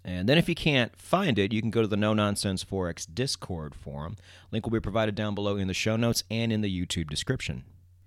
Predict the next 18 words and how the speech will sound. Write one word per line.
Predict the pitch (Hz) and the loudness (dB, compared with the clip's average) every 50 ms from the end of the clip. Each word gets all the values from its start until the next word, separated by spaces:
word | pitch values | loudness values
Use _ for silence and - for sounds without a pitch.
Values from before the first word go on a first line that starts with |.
| - - - - - _ _ _ | -20 -20 -20 -20 -20 _ _ _
So | - - - - 87 87 85 | -16 -14 -10 -8 -6 -6 -4
we | 90 139 185 | -2 -2 -2
need | 202 139 | -2 -2
to | 101 90 | -4 -2
jump | - 110 104 92 - | 0 0 0 0 -2
right | 76 78 78 82 101 120 127 131 - | -6 -6 -4 0 0 0 0 0 -2
into | - 117 113 110 | -2 -2 -2 -2
things | 101 - 104 101 104 101 98 95 | -2 -2 -4 -2 -2 -2 -2 -4
because | - - 87 - - 82 80 82 80 73 | -6 -8 -10 -8 -8 -8 -6 -6 -6 -4
I | 87 90 95 95 | -4 -2 -2 -4
can | 90 - - 82 - - | -4 -6 -8 -10 -6 -2
already | 110 110 110 110 107 98 | 0 2 4 4 4 2
tell | - 107 98 95 | 2 0 0 2
this | 90 95 - - | 2 0 0 0
will | 90 | 0
be | 87 92 92 | 0 0 0
a | 95 98 | 0 -2
very | 85 78 80 80 104 120 120 113 101 98 98 90 | -2 -4 -2 2 4 4 4 4 4 2 0 -2